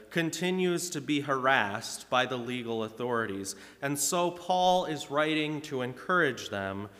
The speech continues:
for their steadfastness in the faith.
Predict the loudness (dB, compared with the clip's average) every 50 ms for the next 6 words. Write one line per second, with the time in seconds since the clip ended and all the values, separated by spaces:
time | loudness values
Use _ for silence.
0 | -20 -20 -10 -6 -4 -2 0 0 0 0 -2 -6 -2 0 2 2 2 0 -2 -2
1 | 0 0 2 0 0 -4 -6 -6 -6 -6 -4 -4 -6 -6 -6 -6 -8 -10 -12 -16
2 | _ _ -10 -8 -8 -8 -10 -8 -4 -2 -2 0 -2 -4 -6 -10 -14 -18 -20 -20